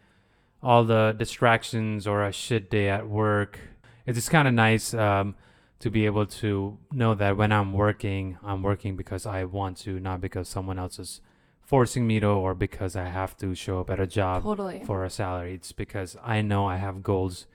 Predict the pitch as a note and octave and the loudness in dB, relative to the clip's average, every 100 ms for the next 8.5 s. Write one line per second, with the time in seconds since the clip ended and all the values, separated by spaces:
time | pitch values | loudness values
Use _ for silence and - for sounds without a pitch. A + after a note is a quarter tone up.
0 | _ _ _ G#2 F#2+ F#2+ F#2 F2+ G2 - | _ _ _ -2 0 0 -2 0 -2 -2
1 | A2 A#2 A#2 - - _ _ _ G2+ F#2 | 2 2 0 -6 -20 _ _ _ -6 -6
2 | F2 E2 G2+ - - - G2 F#2 - G2 | -6 -2 0 0 -10 -4 -2 -2 -4 -6
3 | F#2 F2+ A2 G2 F#2+ F#2+ F2+ - F#2+ G2 | -6 -6 -6 -4 -4 -8 -8 -6 -6 -8
4 | - _ _ _ _ _ _ _ - - | -12 _ _ _ _ _ _ _ -10 -4
5 | A#2 B2+ C3 B2 A#2+ A2+ - A2+ G#2+ - | 2 4 6 4 4 2 2 0 0 0
6 | G#2+ G2+ G2+ G2 G2+ G2 G2 G2 G2+ - | 0 2 2 2 0 0 -2 -2 -4 -4
7 | G2+ F#2+ - G2 - F#2+ F2+ - F#2+ F2+ | -4 -4 -4 -6 -4 -6 -6 -8 -6 -6
8 | E2+ G2+ G2 F#2 F2+ | -8 -10 -6 -6 -6